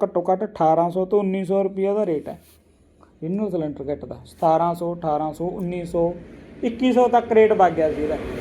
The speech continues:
ਹੁਣ ਥੋੜ੍ਹਾ ਜਿਹਾ ਰੇਟ ਡਾਊਨ ਆ, ਉੱਨੀ ਸੌ, ਸਾਢੇ ਉੱਨੀ ਸੌ ਦੀ ਅੰਦਾਜ਼ਾ ਕਿੱਟ ਮਿਲ ਜਾਂਦੀ ਹੈ ਰੀਨਲ ਹੀਰੋ Honda ਸਪਲੈਂਡਰ ਦੀ। ਉਹ ਵਿੱਚ ਪਾ ਕੇ ਤਾਂ ਇਕਹੱਤਰ ਸੌ ਵੀਹ ਰੁਪਏ ਬਣਦੇ ਆ ਜੀ। ਇੱਕ ਇਹਦੀ ਹੁੰਦੀ ਆ ਊਸ਼ਾ ਕੰਪਨੀ ਦੀ ਸਿਲੰਡਰ ਕਿੱਟ,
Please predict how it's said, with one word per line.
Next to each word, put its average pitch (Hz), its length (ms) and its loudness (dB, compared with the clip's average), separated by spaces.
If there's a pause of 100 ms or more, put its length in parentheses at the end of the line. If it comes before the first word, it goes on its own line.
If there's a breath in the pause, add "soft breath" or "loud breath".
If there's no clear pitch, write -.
(420)
ਹੁਣ 208 120 2
ਥੋੜ੍ਹਾ 220 260 4
ਜਿਹਾ 240 120 10
ਰੇਟ 214 240 4
ਡਾਊਨ 170 260 2
ਆ, 196 120 0 (100)
ਉੱਨੀ 208 280 -6
ਸੌ, 202 160 0
ਸਾਢੇ 196 260 0
ਉੱਨੀ 202 180 -2
ਸੌ 180 140 -4
ਦੀ 175 200 -6 (160)
ਅੰਦਾਜ਼ਾ 160 380 -4
ਕਿੱਟ 156 240 -12
ਮਿਲ 151 220 -4
ਜਾਂਦੀ 120 340 -14
ਹੈ 123 60 -10
ਰੀਨਲ 165 320 -4 (120)
ਹੀਰੋ 147 200 -6
Honda 147 240 -6
ਸਪਲੈਂਡਰ 156 480 -6
ਦੀ। 131 140 -16 (840 soft breath)
ਉਹ 262 200 4
ਵਿੱਚ 247 240 4
ਪਾ 220 260 4
ਕੇ 214 120 2
ਤਾਂ 240 140 2
ਇਕਹੱਤਰ 226 380 -4
ਸੌ 208 160 2
ਵੀਹ 208 180 -4
ਰੁਪਏ 226 240 -2
ਬਣਦੇ 147 320 -2
ਆ 127 40 -8
ਜੀ। 123 140 -10 (840 soft breath)
ਇੱਕ 226 260 4
ਇਹਦੀ 254 260 6
ਹੁੰਦੀ 240 240 0
ਆ 254 180 2
ਊਸ਼ਾ 233 340 4
ਕੰਪਨੀ 196 360 0
ਦੀ 165 120 -2
ਸਿਲੰਡਰ 147 340 -6
ਕਿੱਟ, 131 280 -10